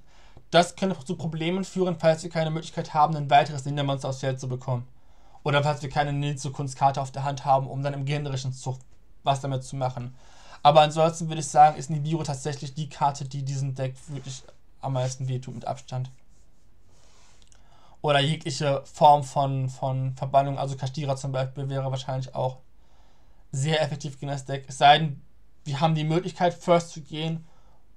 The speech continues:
und können mit, ähm, unserem Book of Eclipse zum Beispiel und mit unseren, ähm, mit Gio den Gegner hinter, äh, daran hindern, seine X-, Link-Monster und seine X-Monster, seine X-Monster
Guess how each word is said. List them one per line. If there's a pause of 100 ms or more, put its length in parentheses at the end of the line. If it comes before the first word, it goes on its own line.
(360)
und
können
mit,
ähm, (800)
unserem
Book
of
Eclipse
zum
Beispiel
und
mit
unseren,
ähm, (640)
mit
Gio (720)
den
Gegner
hinter,
äh,
daran
hindern,
seine
X-,
Link-Monster
und
seine
X-Monster,
seine
X-Monster